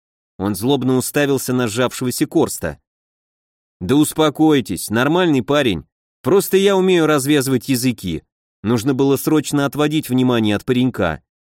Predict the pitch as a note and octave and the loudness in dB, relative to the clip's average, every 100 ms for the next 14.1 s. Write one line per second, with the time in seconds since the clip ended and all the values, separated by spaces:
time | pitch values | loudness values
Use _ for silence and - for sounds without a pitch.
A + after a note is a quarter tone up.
0 | _ _ _ _ F#2+ A2+ C#3 F3 G3+ D#3 | _ _ _ _ -4 0 2 4 2 2
1 | E3 D#3+ E3+ C#3+ A#2+ E3 C#3+ D#3 C3 C3+ | 2 2 2 0 0 0 2 2 0 -2
2 | A#2+ C#3 B2+ A2+ C3 - C3 A#2+ G2 F2 | 0 0 0 0 -2 -2 0 2 0 -2
3 | F2 D#2+ _ _ _ _ _ _ _ - | -6 -8 _ _ _ _ _ _ _ -8
4 | G3 F3+ E3+ E3+ E3+ F3 D3+ G#2 - F2+ | -2 0 2 2 4 4 4 0 -4 -8
5 | D2+ - F2 F2 C#3 - A2+ - C3+ C3 | -10 -12 -10 -2 0 0 -4 -2 0 0
6 | C3+ C#3 B2+ G2 A2+ C#3 - C3+ C3+ C3+ | 0 0 -2 -4 -2 -2 -2 -2 0 0
7 | A#2+ A2 E3 F3 - F2 - _ - G#2+ | -2 -2 -2 -2 -2 -6 -8 _ -2 0
8 | B2 G#2 E3+ D#3+ D#3 C#3+ C3+ C#3+ D3+ C#3+ | 0 2 0 2 2 0 0 0 0 0
9 | C3+ C3 - - A#2 F#2 E2+ - _ - | 0 -2 -2 -2 -2 0 -4 -6 _ -8
10 | A#2 C3 B2+ - C#3 C3+ C3 D3 D3 A#2 | -2 0 0 0 -2 -2 0 0 2 0
11 | D#2+ - - _ _ _ _ _ _ _ | -2 -8 -14 _ _ _ _ _ _ _
12 | _ - E3+ E3 F3+ E3+ G3 F3 - F#3 | _ -2 0 0 -2 2 2 2 0 0
13 | G3+ F#3 D#3+ D#3+ D#3+ - F3 D#3 G#2+ - | 0 0 -2 0 0 2 2 2 0 -6